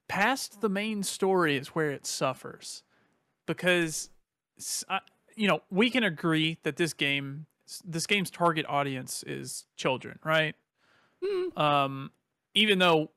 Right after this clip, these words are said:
Speaker 1: we love it, right?
Speaker 2: I think it's, like,
Speaker 1: Uh,
Speaker 2: families, maybe.
Speaker 1: Yeah, f-, it's a family game. We can call it that.
Speaker 2: Yeah.
Speaker 1: Um,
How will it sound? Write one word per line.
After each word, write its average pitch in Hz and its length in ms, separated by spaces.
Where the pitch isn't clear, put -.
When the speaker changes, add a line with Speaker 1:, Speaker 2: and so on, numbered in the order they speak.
Speaker 1:
we 170 340
love 143 280
it, 131 200
right? 135 100
Speaker 2:
I 123 40
think 139 120
it's, - 120
like, 269 140
Speaker 1:
Uh, - 80
Speaker 2:
families, 113 1160
maybe. 101 440
Speaker 1:
Yeah, 302 220
f-, 214 180
it's 285 180
a 262 60
family 190 540
game. - 220
We 208 100
can 226 80
call 165 180
it - 120
that. - 180
Speaker 2:
Yeah. 165 280
Speaker 1:
Um, 147 240